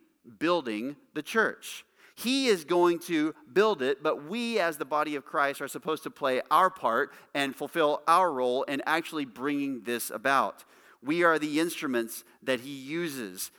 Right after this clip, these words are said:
as individual Christians to build up and establish the church. And we'll see more of this when we get in a little bit to Ephesians chapter four, among other places. Now, why is it that we neglect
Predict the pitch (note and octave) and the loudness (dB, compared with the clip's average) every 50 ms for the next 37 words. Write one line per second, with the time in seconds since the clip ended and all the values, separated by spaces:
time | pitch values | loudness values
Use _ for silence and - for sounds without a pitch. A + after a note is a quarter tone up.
0 | - - A#2 A#2 B2 D3 D3+ D#3 D3 D#3 D#3 C3+ D3 D3+ C#3+ - - - A#2 - | -8 -6 -6 -4 -4 -4 -4 -2 -2 -4 -4 -4 -4 -6 -6 -6 -6 -6 -8 -6
1 | - - A#2 A2+ A#2+ - - - _ - - C#3+ C3 A2+ G2 D3+ F3 F#3 F#3 F3 | -6 -8 -6 -6 -6 -8 -12 -18 _ -12 -10 -10 -8 -6 -2 0 2 2 2 2
2 | C#3+ B2 A2 G#2+ A2 - - - C3 C3 C3 - - - - C3 B2 A2 G2 G#2 | 2 2 2 0 0 -2 -6 -6 -6 -4 -4 -4 -6 -4 -2 0 0 0 -2 -4
3 | G2+ G#2+ - - - _ _ _ - A2+ - - - E3 C3 A2 - - G#2 G#2 | -8 -8 -10 -14 -18 _ _ _ -18 -16 -10 -4 -2 -2 -2 -2 -6 -10 -12 -8
4 | G#2+ A#2 A2 - C3 B2+ A#2 B2+ C3+ C3+ C3+ A#2+ A#2 A#2+ A#2 - B2+ B2 A#2+ A#2+ | -8 -8 -8 -8 -8 -8 -6 -2 -2 -2 -2 0 -2 -4 -4 -6 -8 -8 -6 -6
5 | A#2+ A2 A2+ A#2+ A#2 A2+ _ _ _ - _ _ - - B2 A#2+ A#2 A#2 C3+ C3+ | -6 -4 -2 -2 -2 -2 _ _ _ -20 _ _ -10 -8 -6 -6 -4 -4 -4 -4
6 | A#2 A#2 A#2 - - - C3 B2 A#2 G#2+ - B2 A2+ G#2 F#2 G#2+ G#2 - - - | -2 -2 -4 -4 -4 -8 -8 -6 -6 -8 -8 -10 -10 -10 -10 -12 -14 -14 -12 -10
7 | A2+ F#2+ F#2+ _ - G#2 - - - A2 G#2 G#2+ A2+ - - A2+ A2+ G#2 G2 G2 | -10 -10 -10 _ -14 -18 -16 -12 -10 -6 -4 -4 -4 -4 -4 -4 -4 -4 -4 -6
8 | G2 F#2+ - _ _ _ _ _ _ - A#2+ A#2 G#2+ A2 G#2 - D#3 D#3+ D#3+ D3+ | -6 -10 -14 _ _ _ _ _ _ -6 -6 -4 -4 -6 -6 -2 0 2 2 0
9 | - - G2+ - - - - - _ _ - - - - - _ - F3 G3 G3 | -2 -6 -10 -12 -12 -14 -14 -14 _ _ -20 -20 -20 -20 -20 _ 2 4 6 6
10 | G3 F#3 F3 G3+ G#3+ B3+ D4+ C#4 - - - B3 C4 G#3 C#3+ C3 B2 C3 - C#3+ | 4 4 4 4 6 6 4 4 2 -2 -2 -2 0 0 0 0 0 0 2 4
11 | E3 E3 - D3+ F#3+ F#3+ F#3+ F3+ E3 D#3+ B2+ C3 C3+ E3 F3+ D#3 D3 - - - | 2 4 2 0 -4 -2 0 0 -2 -2 -4 -4 0 2 4 4 4 0 -4 -12
12 | - | -14